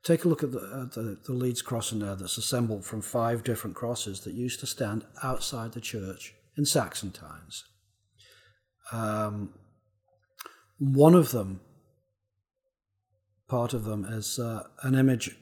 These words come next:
carved image of Wayland the Smith, which is one of the oldest English stories. And it's a pagan story.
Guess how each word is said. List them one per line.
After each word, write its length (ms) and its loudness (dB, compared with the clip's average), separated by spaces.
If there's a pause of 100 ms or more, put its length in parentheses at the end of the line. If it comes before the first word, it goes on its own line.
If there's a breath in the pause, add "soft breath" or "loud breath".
(160)
carved 380 -2 (600)
image 300 2
of 100 -4
Wayland 340 4
the 60 -2
Smith, 400 0
which 140 -10
is 100 -6
one 100 0
of 80 -2
the 120 -6
oldest 640 4 (1500 loud breath)
English 440 8
stories. 640 -2 (1400)
And 80 6
it's 120 4
a 40 -2
pagan 460 6
story. 540 -6